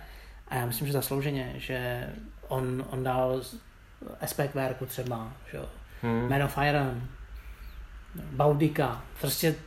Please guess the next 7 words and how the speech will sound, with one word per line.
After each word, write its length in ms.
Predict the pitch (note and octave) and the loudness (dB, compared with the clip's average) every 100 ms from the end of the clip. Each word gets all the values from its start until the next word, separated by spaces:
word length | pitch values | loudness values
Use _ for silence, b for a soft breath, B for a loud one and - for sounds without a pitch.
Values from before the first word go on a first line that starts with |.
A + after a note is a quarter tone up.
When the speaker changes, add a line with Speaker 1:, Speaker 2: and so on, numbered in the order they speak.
| - - D#3 | -16 -10 2
Speaker 1:
mohl 260 | C#3+ D#3+ | 6 8
bych 120 | F#3 | 6
tady 180 | - F3 | 4 4
jmenovat 440 | E3 D3+ D#3+ D#3+ - - - - - - | 6 8 6 4 -4 -12 -12 -12 -12 -8
strašně 560 | - - - D3 - | -6 0 0 2 2
dlouho 560 | F3 D#3+ D#3 F3+ G3 A#3+ - - - - - - - - - - - - - | 6 8 8 8 8 6 -2 -8 -8 -8 -8 -8 -8 -8 -8 -10 -10 -4 2
a 540 | D3 C#3 C3+ C3+ C3+ | 4 4 2 0 -2